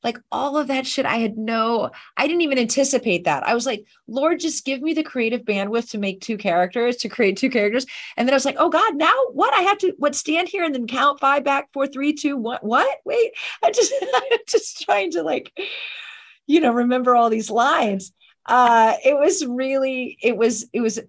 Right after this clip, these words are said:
incredibly challenging. And I will say that a lot of the, the days I was saying, like, "Listen, I, I can take it this far." I'm really leaning and hoping that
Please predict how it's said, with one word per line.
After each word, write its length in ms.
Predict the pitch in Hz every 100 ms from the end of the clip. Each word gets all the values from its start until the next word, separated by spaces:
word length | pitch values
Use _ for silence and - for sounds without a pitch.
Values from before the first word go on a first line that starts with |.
| -
incredibly 840 | - 220 - - 254 277 285 247 247
challenging. 880 | - 165 160 165 170 165 160 160 - _ _ _ -
And 340 | 208 202 196 190
I 200 | 214 202
will 240 | 214 233
say 480 | - 196 180 175 175 170 _ _ _ _ _ _ _ _ _ _
that 280 | 208 214 208
a 80 | 214
lot 260 | 226 214 240
of 200 | 254 202 - -
the, 280 | 196 226 -
the 80 | 214
days 400 | 208 226 254 233
I 240 | 190 196
was 340 | 196 202 196
saying, 300 | - 196 190
like, 220 | 190 180 180
"Listen, 260 | 202 202
I, 260 | 170 180 -
I 100 | 175
can 200 | 180 196
take 260 | 185 214 208
it 100 | 208
this 220 | 208 -
far." 240 | - 190
I'm 140 | 196 185
really 280 | 190 196 196
leaning 460 | 190 190 196 196
and 260 | 185 180 180 - - - _ _
hoping 640 | - - 233 240 240 220 208
that 300 | 196 175